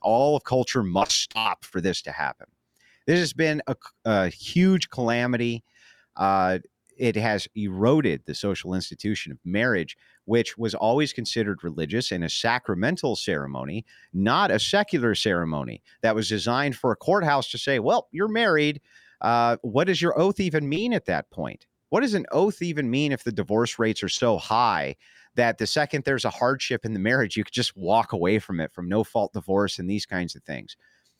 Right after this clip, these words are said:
Why would you pollute a sacrament, a religious sacrament like this, uh, with something which is abhorrent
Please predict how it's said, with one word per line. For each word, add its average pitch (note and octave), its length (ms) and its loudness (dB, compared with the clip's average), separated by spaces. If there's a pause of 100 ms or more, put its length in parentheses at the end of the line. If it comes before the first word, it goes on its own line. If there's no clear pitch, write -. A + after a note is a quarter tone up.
Why A2+ 260 2
would G#3+ 180 -2
you F3 120 -4
pollute B2+ 720 0 (400)
a G#2 100 2
sacrament, A#2+ 1040 0 (380)
a G2+ 120 2
religious G#2+ 640 0
sacrament B2 800 0
like D2 240 -6
this, A1+ 360 -10 (440)
uh, F#2+ 200 2
with G#2+ 580 0
something C3 380 0
which A#2 200 0
is G#2+ 100 -4
abhorrent A2 640 -2